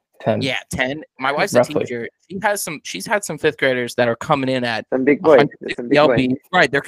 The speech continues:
Speaker 2: they're, they're a little chunky. They had some, they have some L Bs, and some of 'em are, you know, five, five seven, five eight. They're, they're not, they're not as small as they used to make 'em. So how many before, you know, how many
Speaker 3: <laughs>
Speaker 2: before, you know, they could
Speaker 3: Oh my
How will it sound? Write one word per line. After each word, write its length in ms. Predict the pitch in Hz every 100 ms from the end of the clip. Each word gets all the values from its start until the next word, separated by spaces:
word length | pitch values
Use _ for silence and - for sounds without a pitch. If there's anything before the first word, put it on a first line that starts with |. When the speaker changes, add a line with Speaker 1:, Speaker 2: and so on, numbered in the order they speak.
| 139
Speaker 2:
they're, 200 | 147 165
they're 200 | 143 180
a 60 |
little 180 | 185 185
chunky. 360 | - 156 143 -
They 120 | 151
had 220 | 160 165
some, 160 | 175 160
they 80 | 139
have 160 | 156 160
some 120 | 170
L 160 | 156
Bs, 360 | 147 160 143 -
and 160 | 117 123
some 220 | 147 202
of 100 | 196
'em 180 | 139 131
are, 240 | 127 127 _ _ _
you 80 | 143
know, 120 | 143
five, 440 | 139 - 123 131 - _
five 240 | 139 135 135
seven, 400 | - 120 139 143
five 320 | 135 135 127
eight. 200 | 131 -
They're, 100 | 147 -
they're 100 | 147
not, 280 | 165 208 190 _ _ -
they're 80 | 156
not 160 | 220
as 100 | 220
small 260 | - 175 262
as 60 | 247
they 100 | 127
used 260 | 120 113
to 80 | 120
make 240 | 110 104 104
'em. 160 | 98
So 480 | - 143 135 131 - _
how 180 | 147
many 320 | 175 170 170 160 - 151 156
before, 500 | 135 143 139 139 135
you 80 | 127
know, 140 | 127 123 -
how 80 | 147
many 380 | 180 - - -
Speaker 3:
<laughs> 0 |
Speaker 2:
before, 360 | 160 135 135 131
you 80 | 127
know, 220 | 127 123 120 _ _ _ _
they 160 | 123 131
could 140 | 123
Speaker 3:
Oh 120 | 120
my 40 | 120